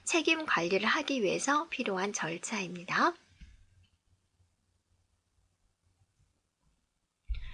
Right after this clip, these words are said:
네, 삼십사 번입니다. 객체 지향 프로그램에 대한 설명으로 옳지 않은 것은 그랬습니다.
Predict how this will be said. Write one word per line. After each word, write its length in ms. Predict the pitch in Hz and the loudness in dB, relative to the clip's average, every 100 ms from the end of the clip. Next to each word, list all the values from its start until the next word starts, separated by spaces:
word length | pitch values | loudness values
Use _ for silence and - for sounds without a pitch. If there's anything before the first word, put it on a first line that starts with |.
| - | -2
네, 220 | - 180 - | 2 2 4
삼십사 760 | - 254 262 277 277 - 254 | 4 4 6 6 4 4 4
번입니다. 680 | 247 240 185 147 - 254 349 - - - | 4 2 0 -2 6 8 8 4 -8 10
객체 460 | - - 339 359 | 10 10 8 8
지향 300 | 359 320 285 | 10 6 6
프로그램에 540 | - 311 320 302 269 233 | 2 2 4 4 4 4
대한 240 | 170 185 | 4 4
설명으로 680 | - 226 226 226 214 175 170 | 2 2 4 4 4 4 6
옳지 540 | 196 202 - 247 226 | 8 6 2 0 0
않은 320 | - 185 247 | 0 0 0
것은 360 | 220 175 214 202 | 0 0 0 -2
그랬습니다. 600 | 175 175 - 160 - | -4 -6 -8 -8 -8